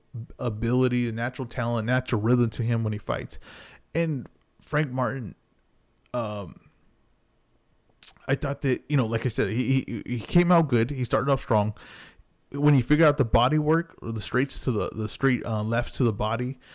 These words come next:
was really effective, and Marinez wasn't looking to move, right? Wasn't looking to, they were just standing right in front of each other, and Martin was just beating him to the punch and was just beating him to the position. It got a little bit predictable. He kinda overused it. He kinda, um,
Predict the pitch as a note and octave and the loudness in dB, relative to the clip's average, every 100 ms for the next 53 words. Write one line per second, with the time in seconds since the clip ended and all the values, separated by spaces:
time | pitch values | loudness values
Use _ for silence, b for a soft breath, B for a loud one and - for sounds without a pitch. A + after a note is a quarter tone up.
0 | B - A#2+ C3+ C3+ A#2 - A2+ - C3+ | B -2 2 4 4 2 -2 -4 0 -2
1 | A#2+ A2 A2 B2 B2+ B2 - C#3 D3+ G3 | 0 -2 -2 -2 -2 -2 -4 -2 2 2
2 | F3 - D3 D3+ D3+ C3+ A2+ C3 C#3+ C#3+ | 0 0 2 2 2 0 2 2 2 2
3 | B2 C3 C3+ C3 B2+ A2+ G2+ - _ _ | 2 2 0 0 0 -2 -4 -8 _ _
4 | _ _ _ _ - C#3+ F#3 D#3+ - D#3+ | _ _ _ _ -2 4 6 4 4 4
5 | C#3 C3 C#3 B2+ A#2 A#2 A2 - A#2+ A2+ | 4 4 4 4 4 2 2 0 -2 0
6 | A#2 C#3+ C3+ A2+ G#2+ A#2 G#2 G2+ G2+ - | 2 4 4 2 2 0 -2 -4 -2 -2
7 | G#2+ G#2+ A2+ A2 G#2+ A#2+ A2 G#2+ G2+ A2+ | -2 -2 -2 0 2 2 2 0 0 0
8 | G#2 A#2 - - B B B B B B | 0 0 -2 -8 B B B B B B
9 | _ _ _ _ _ - D#3+ F3 E3+ D#3+ | _ _ _ _ _ -2 2 4 6 8
10 | D#3 C#3+ C#3+ E3+ E3+ C#3+ - C#3 A2 C3 | 6 4 4 2 2 2 -2 0 2 2
11 | B2 G#2+ C#3 C#3+ D3+ B2+ - A#2+ A2 - | 0 2 2 4 2 0 -2 -4 -4 -4
12 | G#2 F#2+ F#2 A1 G1+ | -6 -8 -10 -14 -20